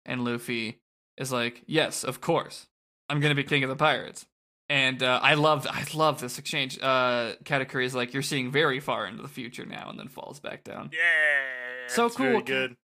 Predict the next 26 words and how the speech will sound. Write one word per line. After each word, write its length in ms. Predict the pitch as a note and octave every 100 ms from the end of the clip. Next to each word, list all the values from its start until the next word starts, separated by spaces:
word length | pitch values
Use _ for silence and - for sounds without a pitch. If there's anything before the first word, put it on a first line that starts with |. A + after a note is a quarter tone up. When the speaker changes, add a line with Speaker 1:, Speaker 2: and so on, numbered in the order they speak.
| _
Speaker 1:
Katakuri 360 | - D#3 C#3 A2+
is 80 | -
so 100 | C3+
fucking 320 | C3 B2 B2
cool. 380 | C3+ B2 B2 - - _ _ -
And 540 | E3 D#3 D3+ D3+ D3+
Luffy's 420 | D#3+ E3+ F3+ G3 F3
last 340 | F3+ F3+ F3+
thing 180 | G#3+ G#3+
is 80 | D#3
that 80 | C#3+
he, 320 | C#3+ C#3+ - _ - _
this 120 | G#3 G3
whole 220 | D4 C4+
time, 320 | A#3 G#3 E3+
he 100 | D#3
has, 220 | F3+ E3+
like, 160 | E3 D3+
the 100 | C#3
disguise 640 | C3 - - C#3+ D3 D3
fedora 520 | C#3+ C#3 C3 C3 C#3+ D3
hat 320 | D3 D3 C#3+
over 360 | C3 C3+ C#3+ C3+
the 260 | B2 A#2
straw 260 | - C#3+ C#3+
hat. 260 | D3+ E3